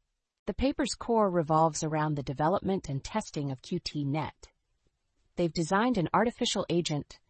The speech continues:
that makes decisions based on a framework called partially observable Markov decision process,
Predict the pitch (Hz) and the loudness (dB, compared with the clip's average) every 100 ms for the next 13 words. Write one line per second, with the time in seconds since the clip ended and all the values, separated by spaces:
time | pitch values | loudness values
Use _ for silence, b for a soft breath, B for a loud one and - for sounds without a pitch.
0 | _ 175 190 214 - - 165 - 226 170 | _ -2 0 0 -2 -8 -6 0 0 2
1 | 151 156 - 202 - 214 170 - 180 175 | 0 0 2 2 2 0 0 0 2 2
2 | 147 143 - 151 147 - 202 220 240 220 | 0 -4 -4 -2 -2 0 0 2 0 0
3 | 170 180 180 175 147 147 151 - 143 131 | 0 0 0 0 0 2 2 2 -2 -2
4 | 135 - 165 131 123 120 127 - - - | -6 -4 -2 -2 -4 -8 -8 -12 -14 -16